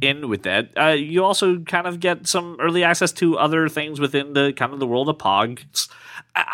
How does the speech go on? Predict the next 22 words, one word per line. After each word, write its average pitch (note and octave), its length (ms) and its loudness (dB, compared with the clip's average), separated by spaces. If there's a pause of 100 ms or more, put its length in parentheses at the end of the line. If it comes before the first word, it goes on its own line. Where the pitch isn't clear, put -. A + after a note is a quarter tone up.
I F#3+ 40 4
think D#4 240 -2
really A3+ 200 4
the F#3 200 2
A F#3 120 4
R E3 180 4
is D#3 80 2
just D#3 160 -2
about C3 300 2
the B2+ 100 -4
collectible A#2+ 1040 -2
aspect A#2+ 460 0
of A2 160 0
it G#2+ 220 -2
and A#2 420 -4
not B2+ 320 2
actually, B2 340 0
like, G#2 220 -6
having A#2 300 -4
to A2 100 -6
lo-, G2+ 260 -6
like, G2 300 -8